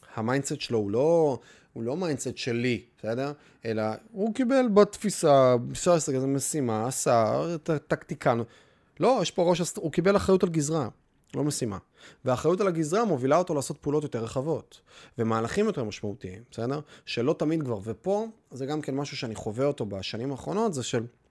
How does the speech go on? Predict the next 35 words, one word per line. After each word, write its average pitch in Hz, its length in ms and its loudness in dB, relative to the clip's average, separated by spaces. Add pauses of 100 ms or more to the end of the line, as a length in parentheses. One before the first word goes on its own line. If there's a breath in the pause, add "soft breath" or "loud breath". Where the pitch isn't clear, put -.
(1700 soft breath)
אתה - 160 -8
עובר, 113 400 -4
אתה 113 120 -4
עובר 107 200 2
תהליך 160 280 0
שכבר 139 320 0
הדברים 113 580 0
הם, 131 200 0
הם 98 260 -4
כאילו, 98 600 -4
יש, 139 280 -2
יש 151 180 -2
חיים, 120 380 -4
יש - 140 -6
אורגניות 127 600 -2
מסוימת 120 400 -8
לדברים, 117 320 -6
ודברים 127 360 -4
כבר 160 100 -6
קורים 139 400 -4
ואתה 104 180 -6
לא 123 100 0
עוזב. 120 280 0
ואני, 131 300 0
אני 120 80 -2
זוכר 110 220 -8
פעם 139 220 -2
ראשונה 123 320 -2
לפני 117 200 -6
איזה 113 120 -6
שנתיים, 120 480 -2
שמכרנו 139 920 -2
דף 135 220 2
נחיתה 135 480 2
בחברה, 113 840 0